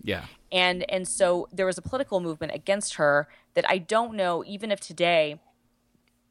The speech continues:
Speaker 2: again, I think that she would have been treated very differently, but I also feel like the political stakes would have been every bit as high, probably even higher.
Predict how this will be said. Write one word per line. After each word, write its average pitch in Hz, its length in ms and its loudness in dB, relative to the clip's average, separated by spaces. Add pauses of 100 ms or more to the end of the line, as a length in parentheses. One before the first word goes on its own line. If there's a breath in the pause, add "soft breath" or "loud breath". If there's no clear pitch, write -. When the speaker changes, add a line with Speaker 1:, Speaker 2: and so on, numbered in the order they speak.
(260)
Speaker 2:
again, 190 380 2
I 160 80 -2
think 180 260 -14
that - 180 -16
she 180 280 -14
would 165 80 -8
have 160 80 -10
been 156 100 -8
treated 156 300 -12
very 151 180 -6
differently, 226 640 -6 (520 soft breath)
but 175 300 6
I 170 140 2
also 160 340 2
feel 156 300 -2
like 151 360 -4
the 165 80 -4
political 170 400 -6
stakes - 380 -4
would 160 160 -2
have 151 140 -4 (180)
been 165 320 2
every 165 240 0
bit 151 140 -2
as 151 100 -12
high, 165 160 -2
probably 165 320 -4
even 151 140 -10
higher. 160 480 -2